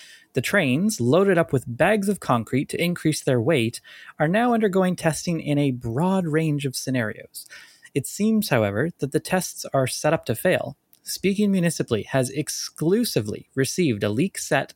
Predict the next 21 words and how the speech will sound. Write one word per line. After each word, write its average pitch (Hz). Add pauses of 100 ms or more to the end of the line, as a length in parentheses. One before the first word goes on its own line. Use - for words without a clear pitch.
(160)
of 120
the 117
testing 127
scenarios, 104 (400)
and 135
number 208
eleven 131 (280)
requires 240
that 214
the 202
train 220
be 196
something 220
that 190
city 185
management 151
would 135
want 127
to -
use 113
themselves. -